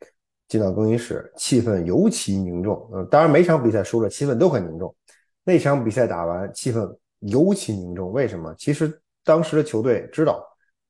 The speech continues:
我们自己，你总要找一个试金石。你现在联盟内的，现在你分区内的试金石，呃，就是 Buffalo Bills，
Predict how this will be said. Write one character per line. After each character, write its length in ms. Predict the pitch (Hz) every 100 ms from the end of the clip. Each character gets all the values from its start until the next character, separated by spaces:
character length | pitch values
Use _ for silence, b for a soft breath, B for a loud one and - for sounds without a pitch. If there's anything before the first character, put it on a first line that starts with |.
| _
我 260 | - 95 95
们 180 | 117
自 160 | 131 143
己， 240 | 101 87 - - -
你 180 | 123
总 200 | 143 117
要 120 | 127 123
找 220 | 87 85
一 40 |
个 80 | 107
试 160 | 113 95
金 160 | 107
石。 320 | 110 87 87 - -
你 200 | 98 95
现 220 | - 135
在 120 | 117
联 140 | 101
盟 140 | 104 107
内 160 | 107
的， 160 | 95 92
现 180 | - 131
在 160 | 127
你 140 | 101 87
分 180 | - 123
区 160 | 120
内 120 | 120 98
的 80 |
试 160 | 95 101
金 160 | 104 107
石， 260 | 92 90 b b b _ _ _
呃， 320 | - 87 85 85
就 220 | - 107
是 180 | - 87
Buffalo 320 | 85 78 82
Bills， 340 | 76 62 -